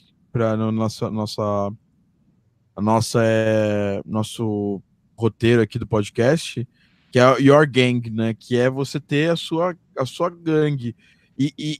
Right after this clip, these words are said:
e, mas você não pode transformar a sua gangue num clubinho, saca? De, de meio, meia dúzia de pessoas. É, o, o trabalho do, do, do marketing, do, do, do, pra um compositor, pra um profissional criativo, é fazer com que o clube dele seja grande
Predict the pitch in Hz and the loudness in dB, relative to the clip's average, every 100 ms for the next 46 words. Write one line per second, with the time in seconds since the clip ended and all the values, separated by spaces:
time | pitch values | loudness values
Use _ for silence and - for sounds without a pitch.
0 | - 147 151 151 - 185 165 175 196 196 | -8 -6 0 0 0 0 2 4 4 4
1 | 180 _ 165 160 165 147 147 180 - 147 | -6 _ -4 -2 0 2 4 2 2 0
2 | 131 151 185 175 170 170 - 170 131 131 | 0 0 0 -4 -4 -4 0 -2 0 -2
3 | 123 110 110 120 117 - 113 110 107 107 | -2 -6 -2 0 2 0 -4 -4 -6 -6
4 | 113 117 123 120 120 120 120 117 113 - | -2 2 2 2 2 2 0 -6 -6 -4
5 | 120 - 110 104 - _ _ _ _ _ | -4 -4 -4 -4 -6 _ _ _ _ _
6 | 107 113 117 120 _ _ _ - 147 - | 0 2 2 0 _ _ _ -4 -4 -4
7 | 147 170 131 151 240 208 151 139 135 123 | -2 0 4 4 4 4 0 0 0 -2
8 | 123 117 113 110 104 123 151 123 - 107 | -4 -4 -4 -2 0 2 0 -6 -10 -10
9 | 104 107 101 101 101 98 _ _ 113 107 | -8 -8 -8 -10 -10 -12 _ _ 0 0
10 | 107 107 110 101 98 113 117 113 107 107 | 0 -8 -8 -8 -4 -2 0 0 -2 -4
11 | - 110 104 - 98 90 - 131 143 147 | -4 -2 -2 -2 -4 -6 -8 -4 -2 -2
12 | 127 - - - - 120 - 143 123 170 | -4 -6 -20 -20 -4 -2 4 4 4 0
13 | 190 175 - 147 - - 151 214 170 139 | 0 -6 0 0 0 0 2 4 2 0
14 | 135 156 196 160 - 151 156 202 151 151 | 2 4 4 2 0 0 2 0 0 0
15 | 208 190 120 110 | 2 -2 -6 -10